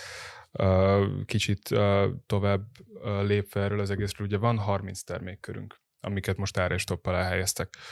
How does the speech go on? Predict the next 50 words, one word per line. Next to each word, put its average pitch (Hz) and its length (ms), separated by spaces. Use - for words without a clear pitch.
Mekkora 123 560
volt 113 300
ezeken, 110 300
tehát 104 180
azt 117 160
mondtad 107 280
az 101 100
előbb, 104 220
hogy 95 180
a 90 160
saját 101 280
márkás - 240
termékeken 95 520
nem 95 160
volt 92 200
olyan 90 140
hú 90 120
de 87 120
nagy 90 160
árrés, 123 640
sőt - 320
volt, 95 200
hogy 92 100
a 98 60
tíz 92 160
százalékos 92 520
alatt 92 280
is 92 120
voltak. - 320
De - 100
mekkora 131 440
volt 127 220
ezekre 120 400
átlagosan 113 460
a 110 80
jellemző? 98 360
Most 98 120
nem 120 100
szeretném, 104 300
hogyha 98 160
mindegyiken 95 400
egyesével 95 460
végigmennénk, 95 520
itt 95 120
van 95 100
előttem 92 340
kinyomtatva, 104 600
de - 80
nagyjából 98 600
mégis. - 580